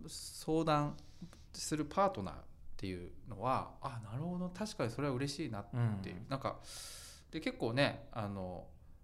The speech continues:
Speaker 1: なんていうのかな、冠婚葬祭に関わることとか、
Speaker 2: うん。
Speaker 1: こう、人生のこう、重要な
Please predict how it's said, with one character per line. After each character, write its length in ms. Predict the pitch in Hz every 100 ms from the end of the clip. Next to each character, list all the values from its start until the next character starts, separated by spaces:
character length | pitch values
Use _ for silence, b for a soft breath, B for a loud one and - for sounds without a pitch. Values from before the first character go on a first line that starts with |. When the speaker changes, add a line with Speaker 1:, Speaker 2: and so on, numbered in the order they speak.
| - -
Speaker 1:
な 100 | 120
ん 60 |
て 120 | 120 -
い 40 |
う 20 |
の 60 | -
か 80 | -
な、 80 |
冠 280 | - 156 175 -
婚 180 | 185
葬 220 | 180 170 170
祭 220 | 175 170
に 80 | 170
関 120 | 160
わ 140 | 170 156
る 80 |
こ 140 | 113 113
と 100 | 107
と 140 | -
か、 360 | - 107 107 95
Speaker 2:
う 220 | 127 98
ん。 20 |
Speaker 1:
こ 60 | 123
う、 40 |
人 180 | 113 170
生 200 | 165 107
の 120 | 90 85
こ 140 | 107
う、 20 |
重 180 | 98 120
要 200 | 123 123
な 300 | 117 113